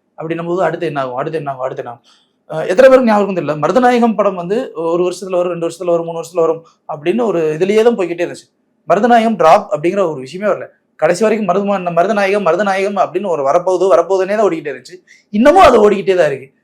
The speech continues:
இதுக்கிடையில இந்த மர்மநாயக-, மருதநாயகம்ங்கிறது மர்ம யோகியா மாறப்போகுது அப்படின்லாம் பேசிக்கிட்டு இருந்தாங்க தசாவதாரம் முடிஞ்சதுதான். அப்புறம் அங்கேயும் ஒரு பிரச்சனை வந்துச்சு. அஹ், அதுக்கப்புறம் வந்து இது வரைக்கும் மருதநாயகி எப்ப சார் வரும், எப்ப சார் வரும்னு தான் நம்ம ஒரு கேள்வியை கேட்டுக்கிட்டு இருக்கோம் இல்லையா?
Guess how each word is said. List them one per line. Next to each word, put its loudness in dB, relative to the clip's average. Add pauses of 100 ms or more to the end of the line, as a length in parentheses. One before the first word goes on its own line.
(240)
இதுக்கிடையில 2
இந்த 0
மர்மநாயக-, 2
மருதநாயகம்ங்கிறது 2
மர்ம 2
யோகியா 4
மாறப்போகுது -2 (420)
அப்படின்லாம் 2
பேசிக்கிட்டு -2
இருந்தாங்க -4
தசாவதாரம் 2
முடிஞ்சதுதான். -12 (280)
அப்புறம் 2
அங்கேயும் 4
ஒரு 8
பிரச்சனை -6
வந்துச்சு. -2 (380)
அஹ், 6
அதுக்கப்புறம் 6
வந்து 2 (220)
இது 2
வரைக்கும் 4
மருதநாயகி 4
எப்ப -6
சார் 0
வரும், 0
எப்ப -4
சார் 0
வரும்னு -2
தான் 2
நம்ம -2
ஒரு -8
கேள்வியை -2
கேட்டுக்கிட்டு -8
இருக்கோம் -8
இல்லையா? -6